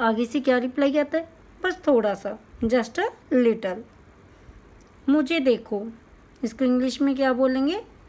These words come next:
"Look at me।" वहीं रुको, "Stay there।" कोई ज़रूरत नहीं,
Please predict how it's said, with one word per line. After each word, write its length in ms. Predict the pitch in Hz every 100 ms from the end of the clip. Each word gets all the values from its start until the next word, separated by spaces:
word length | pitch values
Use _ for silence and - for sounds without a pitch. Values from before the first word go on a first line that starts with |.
| -
"Look 320 | 330 381 -
at 260 | 254 220 226
me।" 260 | 214 190 220 - - - - - - - - -
वहीं 440 | 254 277 277 320
रुको, 440 | 302 226 - 196 220 - - - - - -
"Stay 380 | - - 349 349
there।" 400 | 262 226 185 208 - - - - - - - - - - - - - - _ - - - -
कोई 360 | 311 349 349
ज़रूरत 540 | 277 269 240 220 220 220
नहीं, 400 | 220 208 208 226